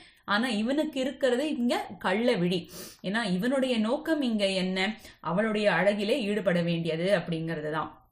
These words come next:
அதனால இவன் இந்த மாதிரி நீ பண்றியே, எனக்கு என்ன தெரியாதுன்னு நினைச்சுட்டு இருக்காயா?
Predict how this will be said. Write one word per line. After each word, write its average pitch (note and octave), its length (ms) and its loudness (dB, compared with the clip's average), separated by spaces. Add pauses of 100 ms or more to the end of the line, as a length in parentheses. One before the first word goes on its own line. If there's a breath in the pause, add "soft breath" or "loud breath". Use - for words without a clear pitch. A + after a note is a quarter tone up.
(540)
அதனால G3 460 2
இவன் G#3 240 2
இந்த F3+ 200 2
மாதிரி G3 220 2
நீ G#3+ 260 0
பண்றியே, F#3 640 0 (240 loud breath)
எனக்கு F#3 340 -2
என்ன A#3+ 140 0
தெரியாதுன்னு G#3 580 0
நினைச்சுட்டு F3 340 -2
இருக்காயா? D#3 580 -2